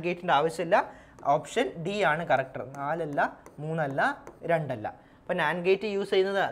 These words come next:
നാലെണ്ണം വരുമ്പം അത് ഏത് ഗേറ്റിനെയാണ് റെപ്രസെൻ്റ് ചെയ്യുന്നത്? നാലെണ്ണം വരുന്നത് നമ്മളുടെ നോർ ഗേറ്റിനെ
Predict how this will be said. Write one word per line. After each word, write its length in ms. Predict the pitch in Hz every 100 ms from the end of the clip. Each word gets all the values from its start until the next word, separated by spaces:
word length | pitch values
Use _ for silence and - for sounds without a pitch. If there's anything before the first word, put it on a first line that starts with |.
| 151
നാലെണ്ണം 460 | 139 170 175 190 190
വരുമ്പം 360 | 180 180 180 139 - - - 160
അത് 100 | 160
ഏത് 160 | 165 185 175
ഗേറ്റിനെയാണ് 480 | 175 165 180 175 175
റെപ്രസെൻ്റ് 420 | 165 165 165 170 165
ചെയ്യുന്നത്? 300 | 160 160 156 - - -
നാലെണ്ണം 400 | 139 151 160 170 175
വരുന്നത് 300 | 160 165 165 392 - - -
നമ്മളുടെ 400 | 160 147 151 269 - 147
നോർ 320 | 156 170 214 208 165
ഗേറ്റിനെ 440 | 156 156 160 160